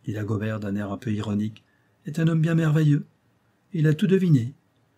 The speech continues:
Rien qu'en regardant Marguerite, il a su qu'elle avait pris du poison, et il en a reconnu l'espèce et la couleur. Une bonne heure après, le comte reparut et annonça que la vie de Marguerite était hors de danger.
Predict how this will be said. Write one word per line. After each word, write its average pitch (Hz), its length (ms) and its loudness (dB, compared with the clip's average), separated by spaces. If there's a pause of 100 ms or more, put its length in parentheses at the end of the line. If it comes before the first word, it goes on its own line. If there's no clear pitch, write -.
(200)
Rien 165 240 2
qu'en 185 160 0
regardant 170 320 -4
Marguerite, 165 560 -2
il 180 100 -6
a 170 100 -4
su 208 200 -4
qu'elle 190 160 -2
avait 165 160 -4
pris 190 160 0
du 165 80 0
poison, 147 440 2 (600)
et 254 80 -2
il 139 100 6
en 139 80 8
a 139 60 4
reconnu 135 260 2
l'espèce 139 500 0
et 156 40 -2
la 131 100 -2
couleur. 101 440 -8 (1600)
Une 123 160 0
bonne 107 200 -2
heure 101 140 -4
après, 110 340 -6
le 120 120 -6
comte 107 300 -8
reparut 110 460 -4
et 120 40 -2
annonça 104 440 -6
que - 140 -10
la 101 100 -4
vie 120 120 -2
de 123 80 -2
Marguerite 113 600 -2
était 123 240 -8 (100)
hors 123 200 -2
de 123 80 -6
danger. 113 460 -6